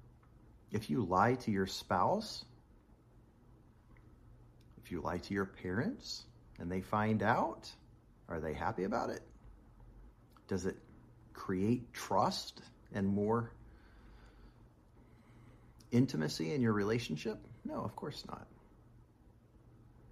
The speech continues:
The same is true of our relationship with God. Now, David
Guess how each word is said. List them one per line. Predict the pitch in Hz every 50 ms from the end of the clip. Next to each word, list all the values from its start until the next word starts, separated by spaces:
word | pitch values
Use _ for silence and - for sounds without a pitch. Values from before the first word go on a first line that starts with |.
| - - - - - - - - - - - -
The | - 147
same | - - 185 196 196
is | 165 - -
true | - - 104 95 95
of | 98 98
our | 101 98
relationship | 98 95 95 101 98 - - 107 - - 101
with | - - - -
God. | 127 127 123 113 104
Now, | 104 104
David | 95 110 123 156 190 240 170 131 - -